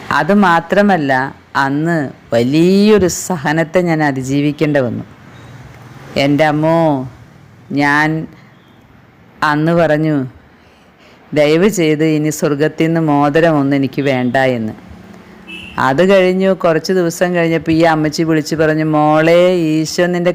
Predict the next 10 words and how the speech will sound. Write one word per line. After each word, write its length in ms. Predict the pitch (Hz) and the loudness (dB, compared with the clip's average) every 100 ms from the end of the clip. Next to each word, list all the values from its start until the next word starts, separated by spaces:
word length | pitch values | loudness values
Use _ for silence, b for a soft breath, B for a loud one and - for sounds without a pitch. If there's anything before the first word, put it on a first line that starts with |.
| 175 | 0
കയ്യിന്മേലൊരു 680 | 156 151 160 165 170 170 165 | 0 0 -2 -2 0 0 2
വള 380 | 147 147 151 | 2 2 2
കൊണ്ടുവന്നിടുന്നുണ്ടെന്ന്." 1000 | 175 185 175 175 175 156 156 143 127 120 - B B B B B B - - - - - | 2 0 0 0 0 -2 -2 -2 -2 -6 -10 B B B B B B -20 -20 -20 -20 -4
ഞാൻ 360 | 143 151 156 196 | 0 2 2 2
ആ 180 | 180 175 | 2 2
അമ്മച്ചിയോട് 400 | 151 147 165 165 | 0 -2 -2 0
പറഞ്ഞു, 220 | 156 156 | 0 0
"എൻ്റെ 140 | 156 | -2
പൊന്ന 540 | 160 160 156 156 165 196 | -4 -2 -2 -2 0 0
അമ്മച്ചി, 640 | 180 156 156 - 160 151 | 2 0 -2 0 -2 -2